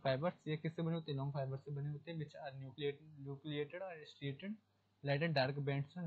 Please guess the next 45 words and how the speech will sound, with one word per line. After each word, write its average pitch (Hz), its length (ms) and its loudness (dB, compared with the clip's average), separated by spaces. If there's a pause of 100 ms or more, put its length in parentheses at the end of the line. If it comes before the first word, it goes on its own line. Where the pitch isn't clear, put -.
run 147 140 -2 (120)
across 135 260 -2
the 156 120 -2
fibers। 113 320 -6 (1500)
<coughs> 165 600 12 (1800)
क्या 175 100 2
कह 160 160 2
रहे 143 120 -2
हैं? 190 140 -10 (480)
ये 160 100 6
जो 175 80 4
बने 175 140 4
होते 196 120 -2
हैं 175 60 0
लंबे 156 160 4
लंबे 170 180 2
फाइबर 143 220 2
से 175 140 -4
बने 160 120 2
होते 143 140 0
हैं, 165 60 0
जो 175 60 -2
कैसे 160 160 -2
होते - 140 -18
हैं? 135 80 -14
या 147 120 0
तो 160 100 -2
न्यूक्लिएटेड 156 640 -6
होंगे 165 220 -8
और 175 400 -2
स्टीरिएटेड 123 520 -4
होंगे, 107 200 -20 (120)
ठीक 160 160 -10
है। 135 60 -8 (800)
स्टीरिएटेड 196 440 2
में 190 120 2
बता 160 200 0
रहा 170 120 0
है - 100 -10
कि 190 100 0
लाइट 139 340 4
एंड 170 120 0
dark 135 200 4
color 139 160 0
के 170 100 -2